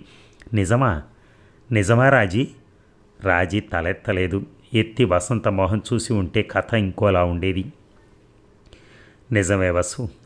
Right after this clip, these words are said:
అంతా లగ్నం నిశ్చయం చేయాలని వెళ్ళారు. మధ్యతరగతి కుటుంబాల్లో పుట్టిన ఆడపిల్లలంతా దురదృష్టవంతులు మరెవరూ ఉండరు. నా ఆశయాలు, ఆశలు అడుగంటాయి." "ఆయన,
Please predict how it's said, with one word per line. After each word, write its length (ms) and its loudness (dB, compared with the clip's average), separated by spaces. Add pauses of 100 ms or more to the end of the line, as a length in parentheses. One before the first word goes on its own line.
(100)
అంతా 400 0
లగ్నం 500 0
నిశ్చయం 400 -2 (120)
చేయాలని 320 2
వెళ్ళారు. 440 0 (640)
మధ్యతరగతి 580 0
కుటుంబాల్లో 560 2
పుట్టిన 340 -2
ఆడపిల్లలంతా 800 0
దురదృష్టవంతులు 880 0
మరెవరూ 480 0
ఉండరు. 360 -4 (240)
నా 100 2
ఆశయాలు, 880 -2 (100)
ఆశలు 680 0
అడుగంటాయి." 680 -2 (1400)
"ఆయన, 580 2